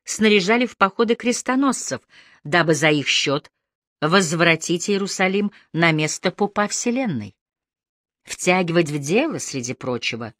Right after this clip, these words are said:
у Симонини была возможность черпать откуда угодно полной ложкой и вездесущих тамплиеров.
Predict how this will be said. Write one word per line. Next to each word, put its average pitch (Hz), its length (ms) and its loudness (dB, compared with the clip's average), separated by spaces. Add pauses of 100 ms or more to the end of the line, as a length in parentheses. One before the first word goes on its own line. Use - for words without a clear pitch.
(640)
у 147 100 -4
Симонини 139 580 0
была 131 360 0
возможность 127 760 -4 (320)
черпать - 540 0
откуда 151 420 -4
угодно 135 520 -2 (260)
полной 139 360 0
ложкой 127 540 -4 (520)
и 180 340 2
вездесущих 180 1000 -2
тамплиеров. 214 640 -6